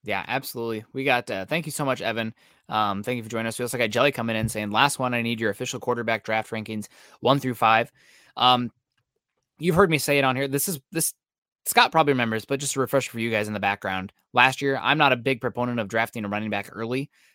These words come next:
but I am a b-, big proponent of using value and tiering my draft boards. And last year, I had three running backs and on my tier one in Najee Harris, Travis Etienne, and, uh, Javonte Williams. And my opinion was, I'd like all those guys, get the last one available.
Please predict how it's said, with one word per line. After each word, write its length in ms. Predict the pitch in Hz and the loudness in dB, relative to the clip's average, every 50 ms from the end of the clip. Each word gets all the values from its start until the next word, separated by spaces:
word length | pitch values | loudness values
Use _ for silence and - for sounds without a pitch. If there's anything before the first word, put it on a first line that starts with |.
| _ _ | _ _
but 160 | - 135 123 | -2 2 4
I 80 | 120 120 | 6 6
am 160 | 127 139 151 | 6 6 4
a 40 | 147 | 2
b-, 140 | 127 110 - | 0 -4 -4
big 180 | 120 135 131 | 0 0 0
proponent 380 | - 131 - - 120 120 120 117 | 0 -2 -4 -2 0 0 0 0
of 140 | 113 104 107 | -2 -2 -2
using 320 | 117 120 110 113 113 107 | -4 -4 -4 -4 -4 -2
value 320 | 101 104 104 110 113 110 107 | 0 0 0 2 0 -2 -4
and 100 | 104 95 | -4 -6
tiering 540 | - - 147 151 143 131 110 101 98 98 - - | -4 -2 0 0 0 0 0 -2 -6 -8 -10 -6
my 80 | - 110 | -4 -4
draft 320 | 107 98 113 104 101 - | -2 0 0 0 0 -2
boards. 380 | - 101 95 90 92 87 - - _ _ _ _ _ - | -6 -8 -8 -8 -8 -10 -14 -18 _ _ _ _ _ -10
And 140 | - 110 107 | -8 -4 0
last 260 | 104 110 120 123 - | 2 2 2 2 2
year, 80 | 135 127 | 2 2
I 80 | 120 113 | 2 2
had 180 | 110 107 95 | 0 -2 -4
three 220 | - 117 123 143 135 | -6 -4 -4 -2 0
running 260 | 123 123 131 135 135 | 0 0 0 0 -2
backs 320 | 143 147 151 - - - - | -2 -2 -4 -6 -10 -10 -4
and 240 | 113 117 117 113 98 | -4 -4 -2 -4 -4
on 160 | - 120 123 | -4 -4 -2
my 100 | 120 113 | 0 -2
tier 240 | 107 - 135 135 127 | -2 -2 0 0 0
one 300 | 113 104 110 123 147 151 _ _ | 0 -2 -4 -4 -6 -10 _ _
in 120 | - 117 | -8 -4
Najee 280 | 110 110 120 113 123 107 | -2 -2 -2 -2 -4 -4
Harris, 260 | 104 110 113 117 - | -2 -2 -2 -2 -4
Travis 320 | - - 110 110 110 107 | -4 -4 -4 -4 -4 -6
Etienne, 360 | 117 117 104 - 110 113 117 113 | -8 -8 -8 -6 -4 -4 -4 -2
and, 200 | 107 104 101 - _ _ _ _ _ _ | -4 -4 -6 -8 _ _ _ _ _ _
uh, 200 | - - 95 95 | -2 0 2 2
Javonte 420 | 95 98 110 110 113 113 - 123 107 | 0 -2 -2 0 0 0 0 -2 -2
Williams. 360 | 113 127 143 180 180 - - _ _ _ - | -2 -2 -2 -4 -6 -8 -12 _ _ _ -8
And 80 | 98 110 | 0 2
my 100 | 123 165 | 4 4
opinion 380 | 175 - 165 151 147 139 131 | 4 2 -2 -2 -2 -2 -2
was, 320 | 127 131 147 180 - - _ _ _ _ _ _ _ _ _ _ _ - - | -2 -2 -2 -4 -6 -8 _ _ _ _ _ _ _ _ _ _ _ -4 2
I'd 200 | - 147 185 175 | 6 6 8 8
like 160 | 190 196 196 | 8 6 6
all 140 | 139 151 180 | 8 6 6
those 200 | 180 190 190 180 | 6 6 2 2
guys, 340 | - 208 214 233 233 - - _ _ _ _ _ _ _ - | 0 0 0 -2 -4 -8 -12 _ _ _ _ _ _ _ -2
get 120 | 160 180 | -2 0
the 80 | - 175 | 2 4
last 240 | 156 160 156 - - | 4 4 4 4 0
one 120 | 147 131 | -2 -2
available. 440 | 113 107 98 92 92 90 - - | 0 -2 -2 -4 -4 -10 -14 -18